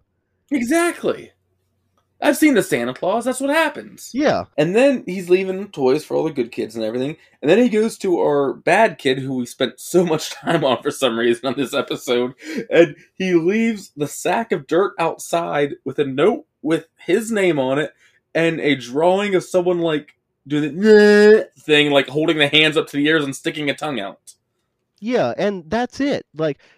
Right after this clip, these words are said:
Speaker 2: this entire time I'm thinking, like, "Oh, he's gonna, like," I don't know if he's really, if he's gonna kill the kid. Is he gonna kill the parents? Is he gonna do something else?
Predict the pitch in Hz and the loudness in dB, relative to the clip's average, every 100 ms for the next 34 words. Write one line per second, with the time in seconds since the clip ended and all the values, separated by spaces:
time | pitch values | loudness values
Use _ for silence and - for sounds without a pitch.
0 | _ 165 214 247 247 254 247 247 214 208 | _ -4 -4 -2 -4 0 0 0 0 0
1 | 180 160 175 160 143 - 143 135 180 185 | -2 -2 -4 -2 -4 0 0 0 -2 -6
2 | - 175 139 110 101 - _ _ _ - | -2 -2 0 -2 -4 -8 _ _ _ -2
3 | 226 220 185 151 156 139 147 135 104 120 | 0 0 0 -2 -6 -6 -4 -4 -4 -8
4 | - - 156 147 127 151 107 - 170 143 | -10 -16 -10 -8 -6 -6 -6 -6 -6 -4
5 | - - 190 202 202 180 143 151 143 123 | -8 -4 -2 0 -2 -4 -8 -6 -6 -6
6 | 165 156 - - 170 196 196 202 190 - | -6 -6 -6 -8 -6 -6 -4 -6 -8 -12
7 | 143 151 151 151 143 143 - 156 - 101 | -10 -6 -6 -6 -6 -8 -6 -8 -6 -8
8 | 143 185 185 185 - - | -2 -2 -2 -4 -12 -20